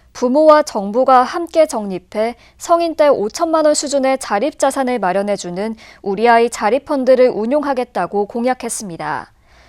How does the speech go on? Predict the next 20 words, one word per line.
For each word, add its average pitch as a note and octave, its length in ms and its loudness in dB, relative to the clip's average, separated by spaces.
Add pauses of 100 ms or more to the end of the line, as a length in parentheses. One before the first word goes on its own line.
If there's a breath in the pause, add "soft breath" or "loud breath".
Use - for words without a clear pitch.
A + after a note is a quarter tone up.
(180 soft breath)
또 G#3 200 0
해외 D4+ 320 4
연수와 B3 500 2
진로체험 C#4 680 -2
등의 A#3+ 340 -2
교육복지 C4+ 640 -2
확대가 C4+ 500 -2
포함된 G3 600 -4 (340 loud breath)
전북 A3 420 0
교육복지 C#4+ 600 -4
일, G#3+ 300 -4
이, B3+ 80 -2
삼 C4 200 -4
플러스 E4+ 420 -2
공약을 G#3 500 -4
함께 C4 380 -6
내놨습니다. F#3+ 920 -8 (3000)
계속해서 D4 640 -2
전북권 C#4 640 -4
뉴스입니다. F3+ 760 -8